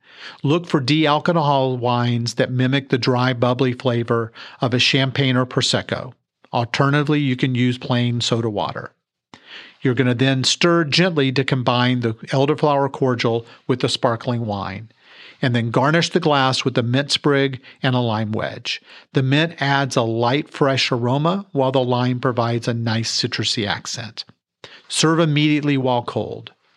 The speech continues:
The elderflower cordial imparts a delicately sweet floral flavor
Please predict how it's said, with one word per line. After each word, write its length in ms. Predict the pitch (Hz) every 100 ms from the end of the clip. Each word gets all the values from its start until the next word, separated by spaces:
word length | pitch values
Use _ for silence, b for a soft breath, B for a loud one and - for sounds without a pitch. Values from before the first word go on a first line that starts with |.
| B B B -
The 120 | 151
elderflower 680 | 156 160 190 196 190 170 156
cordial 480 | - 147 131 127 117
imparts 440 | 123 - 135 135
a 60 | 135
delicately 640 | 113 135 151 160 170 175 165
sweet 460 | - 139 127 127
floral 400 | - 143 151 170
flavor 580 | 170 139 120 113 113 113